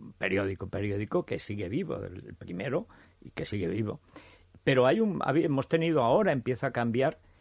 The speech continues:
el problema de la financiación de los periódicos libres, que tiene que ser con la publicidad, porque si no, si estás patrocinado por un político, eres un siervo, y además cae el político, caes tú,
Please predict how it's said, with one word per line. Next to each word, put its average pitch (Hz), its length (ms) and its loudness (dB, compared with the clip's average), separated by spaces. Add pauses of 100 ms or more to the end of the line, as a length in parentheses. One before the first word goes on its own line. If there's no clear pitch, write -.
el 113 160 -2
problema 113 360 0
de 160 100 6
la 107 120 0
financiación 104 760 -4
de 127 100 0
los 92 200 -6
periódicos 113 640 -2
libres, 143 280 0
que - 100 -8
tiene 101 200 -8
que 98 60 -6
ser 107 100 -6
con 139 120 -2
la 104 140 0
publicidad, 90 680 -2
porque - 200 -18
si - 140 -14
no, 95 160 -6
si - 100 -16
estás - 220 -8
patrocinado 92 520 -8
por 95 140 -8
un 98 80 -10
político, 98 400 -8
eres 87 200 -8
un 101 120 -10
siervo, 110 440 -2 (240)
y - 60 -2
además 98 340 -2
cae 95 240 -4
el 110 80 -6
político, 110 520 -6
caes 110 300 -2
tú, 127 240 -4